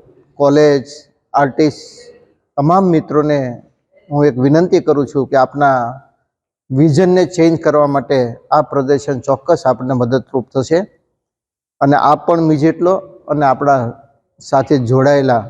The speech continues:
આ પ્રોફેશનલ સાથે જોડાયેલા લોકોને પણ આ પ્રદર્શન નિહાળવા માટે ચોક્કસ લાવો. અને સુરત શહેરની અંદર કોઈ પણ વ્યક્તિને ક્યાંયથી પણ આવે ને આવકારતા હોઈએ છીએ.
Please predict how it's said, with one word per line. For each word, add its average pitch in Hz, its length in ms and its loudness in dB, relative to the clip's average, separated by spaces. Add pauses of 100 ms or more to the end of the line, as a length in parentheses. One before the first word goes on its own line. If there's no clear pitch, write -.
(280)
આ 127 120 0
પ્રોફેશનલ 160 600 -2
સાથે 135 320 -2
જોડાયેલા 127 400 2
લોકોને 135 380 0
પણ 123 320 -2 (480)
આ 143 80 2
પ્રદર્શન 139 600 -2
નિહાળવા 131 500 0
માટે 127 300 -2
ચોક્કસ 127 480 -4
લાવો. 151 220 2 (640)
અને 185 200 4 (580)
સુરત 170 400 0
શહેરની 156 500 0
અંદર 147 280 0 (1080)
કોઈ 156 120 4
પણ 175 240 0
વ્યક્તિને 147 500 0 (880)
ક્યાંયથી 160 380 0
પણ 151 180 0
આવે 143 200 2
ને 147 120 -2
આવકારતા 127 500 0
હોઈએ 113 320 -2
છીએ. - 220 -20